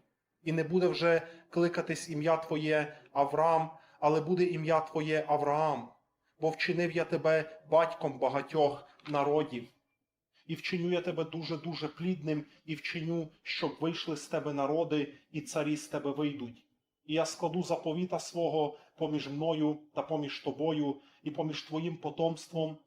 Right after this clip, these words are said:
по тобі на їхні покоління на вічний заповіт, що буду я Богом для тебе і для нащадків твоїх по тобі. І дам я тобі та потомству твоєму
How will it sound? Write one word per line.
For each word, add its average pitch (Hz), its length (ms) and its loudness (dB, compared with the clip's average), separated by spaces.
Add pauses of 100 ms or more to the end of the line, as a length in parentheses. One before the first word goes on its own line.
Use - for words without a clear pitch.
по 151 120 -2
тобі 151 540 -4 (200)
на 151 120 0
їхні 170 340 -6
покоління 156 1000 -2
на 147 180 0
вічний 143 380 -6
заповіт, 139 580 -4 (260)
що - 260 -6
буду 160 260 -4
я 156 120 2
Богом 160 420 0
для 147 140 -4
тебе 147 560 -2 (120)
і 139 80 -8
для 147 220 -2
нащадків 143 720 -2
твоїх 139 420 -2
по 135 100 -10
тобі. 131 440 -6 (680)
І 156 80 -6
дам 165 200 2
я 175 80 0
тобі 170 460 -4 (160)
та 156 100 -4
потомству 165 600 -4
твоєму 156 680 -2